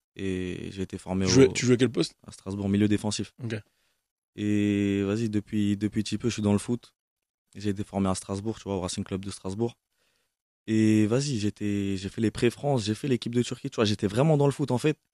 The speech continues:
Speaker 1: Jusqu'à qu'il y ait eu les blessures. Tu vois, les blessures, dès que ça a commencé, c'était un peu la galère. Et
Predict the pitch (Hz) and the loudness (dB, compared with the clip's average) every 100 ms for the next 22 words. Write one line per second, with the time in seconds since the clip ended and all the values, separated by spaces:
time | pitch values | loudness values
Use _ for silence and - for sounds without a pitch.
0 | _ - - - _ _ _ _ - 98 | _ -20 -20 -20 _ _ _ _ -16 -8
1 | 107 - 123 117 113 104 95 95 - 101 | -6 -2 0 2 2 0 -2 -6 -2 0
2 | 98 98 95 92 - _ _ _ _ _ | 0 -2 -4 -6 -10 _ _ _ _ _
3 | _ _ 82 - _ 90 92 98 - 92 | _ _ -14 -14 _ -12 -6 -6 -6 -4
4 | 95 98 92 98 95 92 110 - 90 87 | -4 -4 -4 0 0 0 -4 -4 -6 -4
5 | 92 90 92 98 107 - _ _ _ _ | -2 0 0 2 0 -4 _ _ _ _
6 | _ _ _ _ _ 104 104 98 95 95 | _ _ _ _ _ -6 -4 -2 -4 -6
7 | - | -8